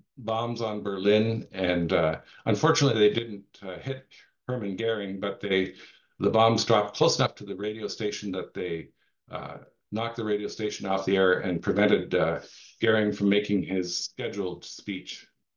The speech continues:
that day. Uh, a couple of weeks later, at a meeting of aircraft manufacturers, uh,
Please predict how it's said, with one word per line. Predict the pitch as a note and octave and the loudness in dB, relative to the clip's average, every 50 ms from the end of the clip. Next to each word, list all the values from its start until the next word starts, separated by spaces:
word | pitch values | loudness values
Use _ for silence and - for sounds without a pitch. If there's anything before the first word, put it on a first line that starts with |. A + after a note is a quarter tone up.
| _ _ | _ _
that | - F#2 D#2+ C#2+ - | -8 -8 -8 -8 -8
day. | - E2+ D#2 D2+ C#2+ C#2+ - _ _ _ _ _ _ _ _ _ _ _ _ _ _ _ _ _ _ _ _ _ _ _ _ _ _ _ _ _ _ _ _ _ _ _ _ _ _ _ _ _ _ _ _ _ _ - | -8 -8 -6 -6 -8 -10 -14 _ _ _ _ _ _ _ _ _ _ _ _ _ _ _ _ _ _ _ _ _ _ _ _ _ _ _ _ _ _ _ _ _ _ _ _ _ _ _ _ _ _ _ _ _ _ -8
Uh, | G#2+ G#2 G2+ G2 G2 G#2+ | -8 -6 -6 -6 -8 -10
a | - | -8
couple | - D#3 D#3 - A#2+ G#2+ | -6 -4 -4 -2 -2 -2
of | A2+ | -2
weeks | C3 C#3+ C3+ - - - | -2 -2 -2 -2 -2 0
later, | B2+ C#3 C#3 D#3 D#3 D#3 D3+ | 4 6 6 8 8 8 8
at | C3+ A#2 A2 | 8 8 8
a | G#2+ | 6
meeting | G#2+ A#2+ C3 C#3 C#3 C3 B2 A2+ | 6 6 6 6 6 6 4 2
of | G#2+ G2+ F#2 F2 - - | -4 -10 -12 -14 -12 -8
aircraft | C3+ C#3 C#3 - C3+ B2+ B2 - - | -6 -6 -6 -4 -4 -4 -6 -6 -6
manufacturers, | B2+ B2 A#2 A2+ G#2+ G2+ - A#2+ A#2 A#2 - - A2+ G#2+ G#2+ G#2 G2 - - | -6 -6 -6 -8 -10 -10 -8 -8 -6 -4 0 4 6 6 6 6 6 4 4
uh, | G#2+ F2 F2 E2 D#2 | 4 4 4 2 -2